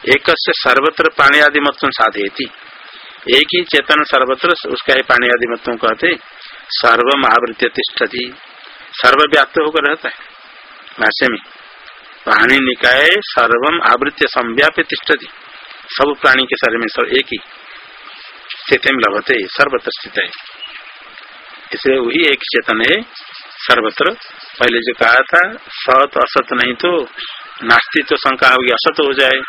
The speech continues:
उसकी निवृत्ति करके प्रवृत्ति को दे करके चेतनाधिष्ठान पूर्वकत्व सिद्ध होगा। ये इंद्रिय की प्रवृत्ति सर्वत्र इंद्रिय को देख करके उसका चिन्ह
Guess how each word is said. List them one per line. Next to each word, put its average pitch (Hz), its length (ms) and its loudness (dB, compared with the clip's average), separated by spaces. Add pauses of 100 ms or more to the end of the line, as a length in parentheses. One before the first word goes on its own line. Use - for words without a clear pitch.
(600)
उसकी - 220 -2
निवृत्ति 117 360 -4
करके 123 380 -2 (680)
प्रवृत्ति 123 420 0
को 117 160 -2
दे 117 200 0
करके 131 420 0 (640)
चेतनाधिष्ठान 120 920 2
पूर्वकत्व 110 760 -4
सिद्ध 104 240 -8
होगा। 139 300 2 (600)
ये 117 180 0
इंद्रिय 117 460 0
की 113 120 -8
प्रवृत्ति 131 520 -2
सर्वत्र 117 540 0
इंद्रिय 110 260 0 (400)
को 113 80 -8
देख 104 200 -6
करके 139 340 0 (540)
उसका - 300 0 (340)
चिन्ह 135 340 -2